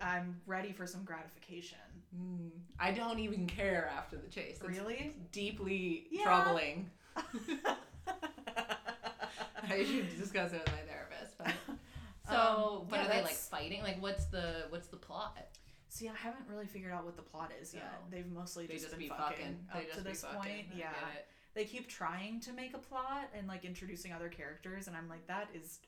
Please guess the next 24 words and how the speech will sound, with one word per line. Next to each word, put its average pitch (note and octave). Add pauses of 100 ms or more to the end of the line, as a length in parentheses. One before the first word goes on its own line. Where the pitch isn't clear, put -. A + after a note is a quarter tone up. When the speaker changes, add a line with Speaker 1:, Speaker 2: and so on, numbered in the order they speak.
(100)
Speaker 1:
absolutely F#3+
not E3 (100)
what E3
I'm D#3
here D3+
for." G3
Speaker 2:
Do -
they F3
have E3+
kids E3
yet? G#3
Are G3
the -
parents E3
Speaker 1:
No. G#3+
Speaker 2:
still F#3+
alive? G3 (340)
Speaker 1:
Um, F#3 (180)
yeah. C#4 (500)
Yeah. - (200)
Speaker 2:
So -
this F4+
is, A3
like, D3